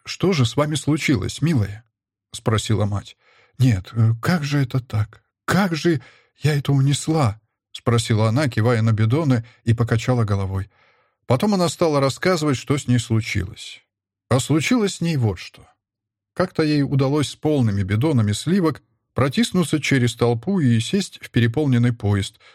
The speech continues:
сохранить их в давке и доехать до города. Около площади принцессы Вильгельмины она попала в какую-то облаву. То есть даже и не облава была это,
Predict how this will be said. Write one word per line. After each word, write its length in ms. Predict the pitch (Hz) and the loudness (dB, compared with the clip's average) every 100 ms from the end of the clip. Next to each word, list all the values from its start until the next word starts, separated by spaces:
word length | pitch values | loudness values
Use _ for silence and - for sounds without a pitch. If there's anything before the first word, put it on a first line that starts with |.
| _ | _
сохранить 600 | - 131 135 131 110 - | -4 -2 2 2 2 0
их 80 | 95 | -6
в 140 | 90 | -4
давке 400 | 98 139 - - | 0 -2 -2 -4
и 80 | 98 | -2
доехать 440 | 98 117 175 143 | 0 0 0 -2
до 140 | 123 127 | 0 0
города. 540 | 113 92 67 - - _ _ _ _ _ | 0 -2 -6 -14 -20 _ _ _ _ _
Около 340 | - 120 120 120 | -2 2 2 0
площади 460 | 131 143 - 110 | 0 0 0 0
принцессы 540 | 110 110 117 - 123 113 | 0 2 0 2 0 2
Вильгельмины 920 | 107 113 107 117 113 170 185 98 - _ _ _ | 2 2 2 2 2 2 0 -2 -6 _ _ _
она 240 | - 156 - | 0 0 2
попала 340 | 175 160 156 | -2 -2 -2
в 60 | - | -2
какую-то 420 | 120 131 120 127 | -2 0 0 0
облаву. 500 | 123 107 90 85 - _ _ | 2 2 0 -6 -16 _ _
То 120 | - 139 | -2 0
есть 220 | 120 - | 0 0
даже 360 | 117 139 123 135 | 2 2 2 2
и 40 | |
не 140 | 127 | 2
облава 440 | 131 120 156 185 104 | 2 0 0 0 0
была 320 | 90 104 98 | -2 -2 -2
это, 280 | 92 - | -4 -8